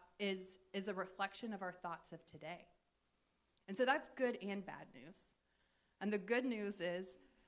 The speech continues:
that God can change our minds and that he can renew our minds. A lot of times I think that we're looking for, like, those, again, those quick fixes. And maybe this is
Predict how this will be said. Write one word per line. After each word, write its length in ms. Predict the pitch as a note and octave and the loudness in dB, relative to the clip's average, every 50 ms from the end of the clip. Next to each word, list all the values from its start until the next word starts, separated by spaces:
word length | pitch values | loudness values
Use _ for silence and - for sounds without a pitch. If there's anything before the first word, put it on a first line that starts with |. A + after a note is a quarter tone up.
| _ - | _ -10
that 140 | - D3+ - | -8 -4 0
God 220 | F#3+ E3+ F3 - - | 4 4 4 2 2
can 220 | - - G#3 G#3 | -4 -10 -8 -6
change 340 | - - - F3+ F3 F3+ F#3 | -6 -4 -4 -2 -4 -2 -2
our 140 | G3 G3+ G3+ | -2 -2 -2
minds 580 | F#3 D#3+ D#3 D3+ D3+ D3+ E3+ E3 - - - _ _ _ _ _ _ - E3 | -4 -4 -6 -6 -8 -10 -12 -12 -12 -12 -14 _ _ _ _ _ _ -8 -4
and 120 | F3 F3 | -4 -2
that 80 | E3 - | -2 -4
he 140 | - F#3+ | -4 -8
can 180 | F#3 - F#3 F3+ | -8 -6 -8 -6
renew 240 | E3+ E3+ E3+ F3+ F#3 | -6 -4 -4 -2 -2
our 180 | F3+ E3+ D#3+ D3+ | -2 -4 -4 -8
minds. 480 | - A#2+ D3 D3+ E3 E3+ - - - - _ _ _ _ _ _ - _ _ _ _ _ _ _ _ - | -10 -10 -12 -12 -14 -14 -14 -14 -14 -14 _ _ _ _ _ _ -20 _ _ _ _ _ _ _ _ -4
A 80 | - A3+ | -2 4
lot 220 | A3 A3 A3 A3 | 6 6 6 6
of 80 | G#3+ G#3+ | 4 -2
times 280 | - G#3 G3+ G#3 G3+ | 0 0 2 2 2
I 80 | G#3 F#3+ | 2 0
think 240 | F#3+ - G#3+ G#3 G#3 | 0 2 -2 0 0
that 200 | - - - F3 | -2 -4 -4 -2
we're 240 | E3+ F#3 F#3 G3 G3+ | 2 4 4 4 4
looking 380 | G3 G3 G#3 G3+ G3+ A3 G#3+ G3 | 4 4 2 2 2 0 -4 -4
for, 240 | - - G3+ F#3+ | -2 0 2 4
like, 260 | F#3 F3+ E3+ F3 - - | 4 4 2 2 2 0
those, 440 | F#3+ F#3 F3+ F3 F3 F3 - - - | 2 2 2 2 0 -4 -6 -8 -4
again, 320 | - F#3+ F#3 G3+ G3 G3 F#3 | -4 -2 4 4 4 4 4
those 220 | F3 E3+ E3+ - - | 0 -2 -4 -6 -10
quick 240 | - - G#3+ G3+ - | -2 -2 -2 -2 -2
fixes. 640 | - - - F3+ - - - - D3 D3 C#3+ - | -8 -6 -6 -6 -4 -4 -6 -4 -4 -4 -4 -6
And 140 | E3 E3 E3 | -8 -6 -4
maybe 220 | E3 E3+ E3+ F#3 | -4 -4 -4 -4
this 200 | F3 F3+ F3+ F3+ | -4 -4 -4 -2
is 200 | F#3 F3+ E3+ F3 | -4 -4 -4 -6